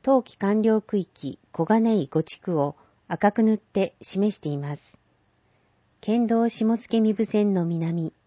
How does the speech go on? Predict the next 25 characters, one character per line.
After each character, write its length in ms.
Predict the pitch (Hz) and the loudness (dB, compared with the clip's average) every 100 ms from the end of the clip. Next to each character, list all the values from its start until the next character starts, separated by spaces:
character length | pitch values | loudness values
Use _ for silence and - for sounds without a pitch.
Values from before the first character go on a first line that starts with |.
| _ - | _ -12
国 300 | 175 - 233 | -6 0 6
道 180 | 247 240 | 6 6
四 240 | 240 233 | 4 4
号 180 | 226 233 | 2 2
線 300 | - 226 220 | 2 2 2
よ 120 | 214 | 2
り 120 | 180 | 0
西 280 | 160 156 165 | -2 -4 -4
側 240 | 160 160 | -4 -2
で、 240 | 160 156 160 _ _ _ _ | -2 -4 -4 _ _ _ _
下 200 | - 190 | -4 0
野 340 | 233 - 262 | 0 -2 -4
市 180 | 240 - | -4 -2
役 200 | 220 - | -2 -4
所 180 | - 175 | -6 -6
の 220 | 160 - _ - | -6 -10 _ -20
北 260 | - 190 | -4 0
の 100 | 220 | 0
方 240 | 202 226 208 | 0 0 2
角 220 | 208 208 | 0 0
に 120 | 190 | -2
あ 60 | 175 | -2
り 120 | 165 | -2
ま 160 | 156 156 | -4 -6
す。 200 | - | -10